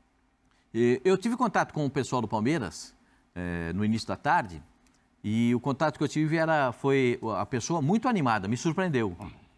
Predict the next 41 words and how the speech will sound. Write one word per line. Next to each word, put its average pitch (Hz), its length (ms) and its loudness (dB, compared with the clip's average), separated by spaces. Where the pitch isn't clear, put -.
Pessoa 135 260 -2
muito 151 220 0
animada, 120 380 -2
falou, 101 160 -6
"Não, 147 360 0
do 104 200 0
jeito 151 260 -2
que 156 60 -2
as 131 100 -6
coisas 127 300 -2
estão 131 360 -2
indo, 160 380 -2
ele 139 180 2
vai 131 160 0
jogar 160 260 0
no 175 60 -4
Palmeiras." 170 580 -6
Eu - 80 -18
falei, 110 140 -6
"Como 190 160 -6
assim?" 95 300 -4
Eu 95 60 -6
tô 131 140 -4
com 139 100 0
a 131 40 2
impressão 131 320 -2
de 123 60 -2
que - 100 -2
ele 143 80 -2
vai 156 120 0
ficar 165 180 -4
no 170 100 -2
Flamengo. 170 440 -2
Não, 127 360 2
do 101 120 -4
jeito 143 280 0
que 156 60 -2
as 135 100 -2
coisas 135 260 -2
estão 139 200 0
indo, 139 300 0